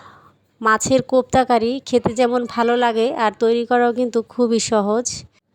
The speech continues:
প্রতিদিন এক জিনিস কিন্তু খেতে ভালো লাগে না, এরকম ডিফারেন্ট কিছু তৈরি করলে কিন্তু সবার কাছে অনেক বেশি ভালো লাগবে। আপনারা চাইলে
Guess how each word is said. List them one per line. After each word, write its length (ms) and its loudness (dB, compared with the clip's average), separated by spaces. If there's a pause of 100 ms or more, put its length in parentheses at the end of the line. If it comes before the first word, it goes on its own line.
প্রতিদিন 520 0
এক 220 2
জিনিস 280 -2
কিন্তু 260 0
খেতে 320 0
ভালো 280 0
লাগে 260 0
না, 220 -2
এরকম 440 0
ডিফারেন্ট 460 0
কিছু 200 -4 (100)
তৈরি 280 4
করলে 280 2
কিন্তু 340 -2
সবার 380 0
কাছে 300 -4
অনেক 340 -2
বেশি 300 0
ভালো 300 -4
লাগবে। 380 -6 (920)
আপনারা 340 0
চাইলে 300 2